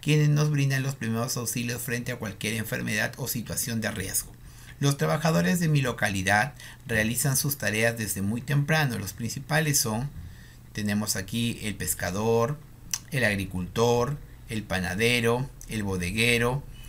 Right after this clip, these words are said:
el mecánico, el pintor, la empleada doméstica y los bomberos. ¿Qué buenos modales deben estar presentes en cada situación de tu vida diaria? Escribe cuatro.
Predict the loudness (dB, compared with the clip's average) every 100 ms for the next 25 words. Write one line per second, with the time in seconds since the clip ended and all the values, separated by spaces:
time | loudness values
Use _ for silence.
0 | -12 -4 0 0 0 8 8 8 4 0
1 | 0 0 -2 -4 -4 -2 -2 0 0 2
2 | 2 0 -2 -8 -14 -16 -4 -2 0 4
3 | 6 6 4 2 2 2 0 0 4 4
4 | 4 -2 -2 -2 0 2 2 2 0 -4
5 | -6 -14 -16 -8 2 4 6 6 6 4
6 | 4 8 8 8 2 -2 -6 -12 -6 0
7 | 2 2 0 2 0 2 0 2 2 -2
8 | -2 -2 0 2 2 0 -4 -4 -4 -2
9 | -2 -2 -2 -2 0 0 2 2 2 2
10 | 0 -2 -2 -4 0 4 4 4 -10